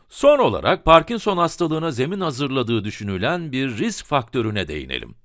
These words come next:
Örneğin genetik yatkınlık bir risk unsuru. Hastalık öyküsü bulunan bazı ailelerde bir takım genetik mutasyonlar saptanmış.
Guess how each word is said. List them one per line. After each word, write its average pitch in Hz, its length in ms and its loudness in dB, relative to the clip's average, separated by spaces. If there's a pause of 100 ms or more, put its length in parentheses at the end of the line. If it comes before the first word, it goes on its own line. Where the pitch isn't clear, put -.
(420)
Örneğin 156 520 -2 (360)
genetik 135 560 -2
yatkınlık 113 720 -2
bir 127 320 0
risk 214 320 -4
unsuru. 82 480 -10 (680)
Hastalık 214 540 2
öyküsü 143 460 0
bulunan 117 460 0
bazı 185 360 2
ailelerde 87 880 2 (320)
bir 214 140 0
takım 139 440 -2
genetik 127 460 -2
mutasyonlar 131 760 -2
saptanmış. 65 720 -10